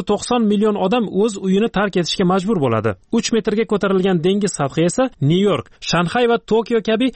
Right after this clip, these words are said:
mega shaharlarga tahdid soladi. Olimlar G'arbiy Antarktidadagi Pine oroli hamda Two Eights muzligi issiqlik gazlari ko'lami ozayish ozamasligidan qat'iy nazar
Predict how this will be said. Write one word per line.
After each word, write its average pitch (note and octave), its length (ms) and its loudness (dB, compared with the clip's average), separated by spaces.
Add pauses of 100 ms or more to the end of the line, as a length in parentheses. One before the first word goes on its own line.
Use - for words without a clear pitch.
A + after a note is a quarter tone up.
(160)
mega G3+ 420 2
shaharlarga G3 500 0 (100)
tahdid F3 380 -2
soladi. G#2+ 280 0 (100)
Olimlar F3 420 2 (240)
G'arbiy F3 320 0 (100)
Antarktidadagi G#3 720 0 (140)
Pine G#3 260 0 (100)
oroli G3 240 2
hamda F#3 320 2 (160)
Two G#3 160 0
Eights G#3 380 0 (220)
muzligi F3 540 0 (120)
issiqlik A3+ 400 -4 (120)
gazlari F#3 360 0
ko'lami G3+ 420 0 (140)
ozayish F#3 320 0
ozamasligidan F#3+ 800 0
qat'iy D3+ 280 -2
nazar G3+ 260 0